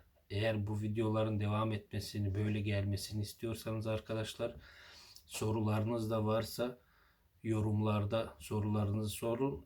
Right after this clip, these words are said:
Elimden geldiği kadar cevaplamaya çalışacağım. Beraberce büyüyelim arkadaşlar.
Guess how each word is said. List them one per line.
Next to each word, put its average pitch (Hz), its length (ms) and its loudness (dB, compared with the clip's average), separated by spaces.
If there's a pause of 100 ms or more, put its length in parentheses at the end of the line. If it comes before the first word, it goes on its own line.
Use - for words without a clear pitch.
Elimden 110 460 2
geldiği 110 400 0
kadar 113 340 2
cevaplamaya 101 680 2
çalışacağım. 135 640 2 (840)
Beraberce 110 1000 2
büyüyelim 104 440 2
arkadaşlar. 104 760 -4